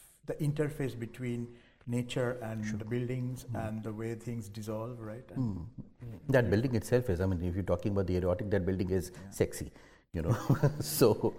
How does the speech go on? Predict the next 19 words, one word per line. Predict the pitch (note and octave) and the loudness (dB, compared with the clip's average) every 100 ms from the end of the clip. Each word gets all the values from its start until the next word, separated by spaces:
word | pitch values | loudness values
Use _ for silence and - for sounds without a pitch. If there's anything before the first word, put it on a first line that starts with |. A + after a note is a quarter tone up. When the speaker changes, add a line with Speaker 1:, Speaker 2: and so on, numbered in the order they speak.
| - - - - | -8 -14 -14 -4
Speaker 2:
um, | - A#2+ A#2+ A#2+ A#2 A#2 A#2 A2+ A2+ | 6 8 10 10 8 8 6 6 4
beautiful, | G#2+ C#3 D#3+ C3 F2 | 6 8 8 4 4
I | F2+ | 4
mean, | A2 | 2
beautiful | G2 G#2 A2+ A2+ C3 B2 | 2 6 6 6 4 6
architecture | F#2 F#2+ F#2+ - G#2+ | 6 4 0 0 0
to | F#2+ | 0
shoot. | G#2 - A2 - - - | 0 2 2 2 -4 2
It's | D3 | 8
also | E3+ - A#3+ F#3+ | 10 10 8 8
a | |
challenge, | - B2+ C3 F#2 | 8 4 6 4
you | G2+ | 4
know, | A2 | 2
how | - A#2 B2 | 4 8 8
do | B2 A2+ | 8 6
you | G#2+ | 4
shoot | - G2+ F2+ | 4 2 2
architecture? | E2+ E2 E2 - | 0 -2 -6 -6